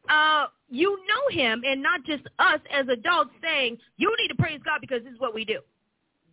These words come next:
Because honestly, we praise God the way, because of our relationship with him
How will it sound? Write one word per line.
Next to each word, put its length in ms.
Because 280
honestly, 480
we 240
praise 300
God 220
the 80
way, 180
because 400
of 140
our 120
relationship 520
with 100
him 180